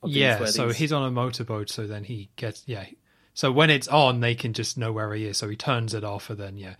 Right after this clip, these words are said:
Speaker 2: drives in the middle of it 'cause it's a wooden boat, and that causes them to sink.
Speaker 1: Yeah, so that's how he got rid of them. Back to J W Pepper.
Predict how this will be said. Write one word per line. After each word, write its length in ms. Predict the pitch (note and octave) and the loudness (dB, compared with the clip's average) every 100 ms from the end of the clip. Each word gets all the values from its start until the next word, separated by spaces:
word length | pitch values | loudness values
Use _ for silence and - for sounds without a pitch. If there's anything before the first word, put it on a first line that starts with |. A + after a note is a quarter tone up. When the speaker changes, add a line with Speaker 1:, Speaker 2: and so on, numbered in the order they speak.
| - _ - | -20 _ 0
Speaker 2:
drives 320 | C#3+ C3 B2 | 6 6 6
in 100 | A2+ | 0
the 60 | G#2+ | -2
middle 280 | G#2+ G2 | -4 -6
of 80 | G2 | -8
it 100 | G2 | -8
'cause 140 | A#2 G#2 | -6 -6
it's 100 | G2+ | -6
a 60 | |
wooden 280 | G2+ G2+ G2 | -6 -6 -8
boat, 340 | G2 F#2+ F#2+ | -10 -10 -10
and 80 | G#2 | -10
that 140 | G2+ - | -10 -10
causes 360 | A2 G2 F#2+ | -10 -8 -12
them 200 | - G#2+ G2+ | -14 -16 -10
to 120 | A#2 | -6
sink. 400 | - - - - _ _ - | -6 -8 -20 -20 _ _ -8
Speaker 1:
Yeah, 200 | A#2 G#2 - _ | -8 -8 -12 _
so 100 | - D3 | 0 2
that's 180 | C3+ | 2
how 100 | C3+ | 0
he 60 | A2+ | -2
got 180 | G#2+ - | -4 -8
rid 80 | G#2+ | -10
of 60 | G#2 | -10
them. 220 | G#2+ - _ _ _ | -10 -14 _ _ _
Back 220 | E3 E3+ - | 4 4 2
to 100 | C3 | 2
J 180 | B2 | 4
W 280 | A#2 G#2+ G#2 | 4 2 -2
Pepper. 320 | G#2 G#2 A#2 | -6 -10 -12